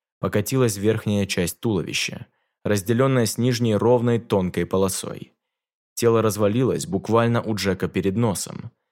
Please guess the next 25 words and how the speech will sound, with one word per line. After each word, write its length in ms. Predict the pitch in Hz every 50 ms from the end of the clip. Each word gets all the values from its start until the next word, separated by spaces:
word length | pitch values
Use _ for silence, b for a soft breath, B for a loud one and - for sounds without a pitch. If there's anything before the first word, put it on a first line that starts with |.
| _ _ _ _ _ _ -
И 80 | 95
этой 280 | 98 110 120 120 127 117
наглядной 500 | 117 113 104 113 117 117 110 113 107 95
казни 360 | - 117 113 113 101 113 110
ему 220 | 107 104 104 107
хватило, 540 | 98 - - 95 92 92 - - 117 113 107
чтобы 260 | - - - 101 98
поверить 400 | 92 95 92 87 101 101 104 98
в 60 | - -
серьёзность 680 | - - 95 90 82 95 98 101 98 113 107 101 -
намерений 540 | - 104 101 95 90 85 87 85 85 85 90
Ламоса. 720 | 95 107 107 92 - - - - - - - - - _ _ _ _ _ _ _ _ _ _ _ _ _ _
В 80 | _ -
то 140 | - 131 139
же 120 | 120 127
время 340 | 113 117 131 139 131 123 113
Джек 300 | 101 92 107 117 113 98
вдруг 300 | 98 95 107 110 - -
почувствовал, 800 | - 95 92 - - 131 127 - - 85 82 - - 62 - -
как 180 | - 98 92
раздувается 720 | 95 104 101 87 - 98 95 110 113 113 113 107 - 113 107
от 120 | 98 -
ярости 480 | 101 95 92 90 90 87 - - - 92
и 180 | 85 - -
силы, 540 | 98 - - - 123 110 92 67 50 - -